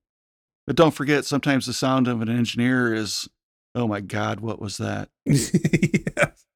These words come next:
Speaker 2: Yeah, I can think, I'm not gonna name it, but I can think of an album by a band that I saw live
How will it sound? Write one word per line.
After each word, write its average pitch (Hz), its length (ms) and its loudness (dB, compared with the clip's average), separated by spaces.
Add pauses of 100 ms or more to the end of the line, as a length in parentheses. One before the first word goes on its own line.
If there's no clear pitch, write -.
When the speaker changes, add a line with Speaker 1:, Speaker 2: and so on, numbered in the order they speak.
(1800)
Speaker 2:
Yeah, 185 320 6
I 175 120 4
can 196 180 2
think, 175 320 4
I'm 156 140 4
not 156 160 2
gonna 120 160 -2
name 151 220 6
it, 120 140 -4
but 127 120 0
I 151 100 4
can 165 160 2
think 143 300 2
of 135 160 2
an 123 120 2
album 139 640 2
by 127 240 0
a 113 140 -2
band 131 500 0
that 120 140 0
I 117 60 0
saw 127 260 -2
live 123 580 -2